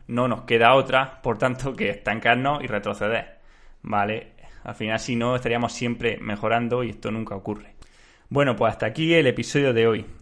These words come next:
Os voy a dejar en la descripción del episodio un enlace por si queréis suscribiros a mi lista de email, donde os voy avisando de cuando publico artículos, ya sea en el blog, en YouTube o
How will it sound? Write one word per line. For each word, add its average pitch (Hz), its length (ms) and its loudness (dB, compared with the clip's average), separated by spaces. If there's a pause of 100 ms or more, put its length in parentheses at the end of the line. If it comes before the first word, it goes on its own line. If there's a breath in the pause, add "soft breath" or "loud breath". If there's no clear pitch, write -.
(100)
Os 107 240 -4
voy 120 80 0
a 127 60 4
dejar 139 280 2
en 139 120 0
la 131 300 4
descripción 127 540 -4
del 127 120 -4
episodio 170 720 -2
un 127 180 -4
enlace 147 400 0
por 127 140 -4
si 127 100 -10
queréis 117 220 0
suscribiros 143 500 2
a 117 140 -2
mi 110 180 -6
lista 120 360 -2
de 117 440 0
email, 151 520 -4 (500 soft breath)
donde 123 240 -2
os 110 60 -2
voy 123 120 4
avisando 151 540 2
de 143 100 2
cuando 113 200 -4
publico 113 640 -2
artículos, 151 720 0
ya 117 100 -2
sea 117 160 -4
en 113 80 -4
el 107 100 -4
blog, 151 400 4
en 113 280 -10
YouTube 160 560 -6
o 107 320 -8